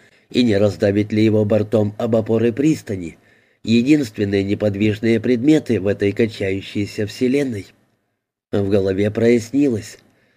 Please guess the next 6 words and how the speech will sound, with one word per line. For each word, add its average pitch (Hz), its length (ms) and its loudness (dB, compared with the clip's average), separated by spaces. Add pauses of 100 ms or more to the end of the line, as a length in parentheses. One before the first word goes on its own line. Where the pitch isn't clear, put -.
(320)
Сначала 110 580 2
он 123 260 -2
держался 120 760 2
на 120 180 0
плаву 123 340 4
инстинктивно, 123 1000 -2